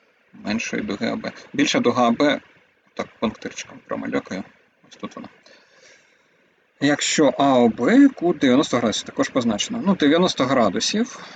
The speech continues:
це від всього кола, від триста шістдесяти, це одна четверта частина, значить, дуга буде четверта частина, тому що коло ми поділили ось так на чотири рівні частини. Шістдесят чотири ділимо на чотири, шістнадцять сантиметрів.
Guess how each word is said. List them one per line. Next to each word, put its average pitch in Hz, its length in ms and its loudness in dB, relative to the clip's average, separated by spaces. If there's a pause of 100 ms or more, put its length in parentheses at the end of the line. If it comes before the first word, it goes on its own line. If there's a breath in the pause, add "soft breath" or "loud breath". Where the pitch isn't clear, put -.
(180 loud breath)
це 139 260 0
від 123 180 -4
всього 135 360 -2
кола, 123 380 2
від 110 160 -6
триста 120 300 -4
шістдесяти, - 680 -6
це - 200 -4
одна 107 300 0
четверта - 440 -6
частина, - 400 2
значить, 180 360 -2
дуга 240 220 2
буде 175 260 2
четверта 151 540 -2
частина, 117 380 -8
тому 101 180 -14
що - 220 -14
коло 185 200 -2
ми 101 120 -2
поділили 98 460 -4
ось 98 100 -6
так - 200 -8
на 110 120 -4
чотири 147 340 -4
рівні 110 240 -2
частини. - 460 -12 (260)
Шістдесят - 360 -8
чотири - 280 -4
ділимо 98 360 -6
на 131 140 -6
чотири, 208 420 -4
шістнадцять - 560 -8 (180)
сантиметрів. - 680 -12